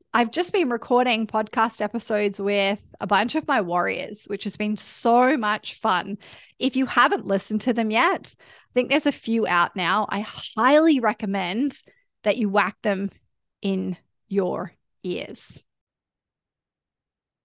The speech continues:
Today, I want to talk about claiming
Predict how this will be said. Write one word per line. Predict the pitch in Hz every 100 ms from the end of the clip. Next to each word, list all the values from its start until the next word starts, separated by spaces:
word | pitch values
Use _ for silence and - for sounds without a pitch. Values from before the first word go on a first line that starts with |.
| -
Today, | 254 262 269 349 330
I | - 233 320
want | 403 453 427
to | -
talk | 220 226 226
about | - 202 208 208 - -
claiming | - 240 226 233 262 320 339 370 381 392 330